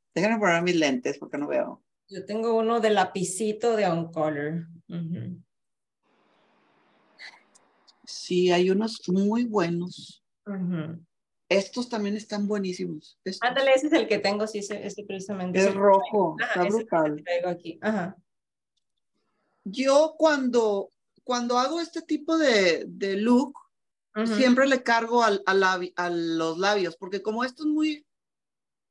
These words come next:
Speaker 1: tranquilito, trato de poner los labios más intensos, pero es como ustedes quieran. Sí, igual se pueden poner un nude y se va a ver muy bonito.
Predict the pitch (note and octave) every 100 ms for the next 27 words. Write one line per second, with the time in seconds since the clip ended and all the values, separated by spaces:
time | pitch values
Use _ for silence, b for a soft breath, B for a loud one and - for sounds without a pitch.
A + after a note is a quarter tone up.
0 | _ _ _ - A#3 A#3 A#3 A#3 A3 -
1 | G#3+ - _ _ b b b b _ _
2 | _ _ - A#3 A#3+ B3 C4 D4 C4 A3
3 | A3 G#3 G3+ G3+ G#3+ - G#3+ G3+ G3 G#3
4 | A3 G#3+ G3 F#3+ F#3 F#3+ - - - G#3
5 | G#3 F#3+ D#3+ C#3+ C#3 - - F#3 F3+ E3+
6 | E3 D#3+ - A3 G#3 F#3 E3 D#3+ D#3+ C#3
7 | B2+ D3+ C#3+ D3+ D3 F#3 G3 G3 G3+ G3+
8 | F#3+ G3 G3 G#3 A3+ A#3+ - F3+ D3 C#3
9 | C3+ B2+ C3 B2 B2+ E3 G#3+ A3